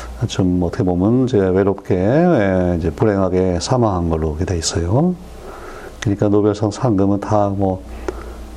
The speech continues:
예, 거기 이제 좀 뭐 내놨고, 이게 외국을 돌아다니다가 이제 사망을 했단 말이죠. 그러니까 그 아까 보쉬도 나중에 가서는 일이 좀 잘 안 풀린 그런 케이스가 됐고요.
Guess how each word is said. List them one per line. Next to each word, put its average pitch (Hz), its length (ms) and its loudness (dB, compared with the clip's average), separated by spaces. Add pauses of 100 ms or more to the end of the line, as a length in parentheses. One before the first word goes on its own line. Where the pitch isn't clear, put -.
(120)
예, 87 300 2
거기 92 220 2
이제 95 360 0 (500)
좀 - 240 -8
뭐 98 340 0
내놨고, 92 920 0 (760)
이게 98 220 2
외국을 104 440 4
돌아다니다가 92 1000 2
이제 113 220 -2
사망을 98 340 0
했단 92 220 0
말이죠. 131 320 2
그러니까 120 360 2 (720)
그 107 340 2
아까 101 280 0
보쉬도 120 840 2
나중에 104 400 2
가서는 107 460 2
일이 107 200 2
좀 113 200 0
잘 117 160 2
안 92 180 2
풀린 98 520 0
그런 90 220 0
케이스가 104 380 0
됐고요. 120 500 2